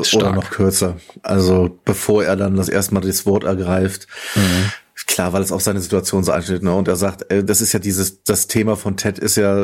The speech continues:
Speaker 2: immer wieder gesagt, auch nicht aufgeben, ne? Ich bin niemand, der, der Sachen aufhört oder, oder, und, und es ist ja bei Van Gogh, und das sagt ja auch der, der gute, äh,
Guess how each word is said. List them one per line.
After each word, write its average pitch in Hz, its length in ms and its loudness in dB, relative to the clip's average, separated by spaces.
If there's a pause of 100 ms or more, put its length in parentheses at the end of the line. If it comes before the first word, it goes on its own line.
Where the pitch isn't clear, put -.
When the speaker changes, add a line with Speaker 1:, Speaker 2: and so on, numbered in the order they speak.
(120)
Speaker 2:
immer 107 220 0
wieder 101 200 4
gesagt, 95 280 -2
auch 95 220 0 (420)
nicht 107 200 2
aufgeben, 85 520 -2
ne? 98 180 2
Ich - 140 -6
bin 104 160 0
niemand, 104 380 0
der, 101 380 2 (160)
der 101 100 2
Sachen 92 240 -2
aufhört 92 440 0
oder, 87 420 0 (500)
oder, 101 340 0 (460)
und, - 260 -2
und 98 240 0 (500)
es - 120 2
ist 135 120 2
ja 127 120 2
bei 113 300 -2
Van 101 120 -2
Gogh, 104 200 0
und 95 80 -4
das 90 100 -6
sagt 104 200 -2
ja 101 60 2
auch 98 100 0
der, 98 320 2
der 98 300 -4
gute, 95 840 2
äh, - 40 -14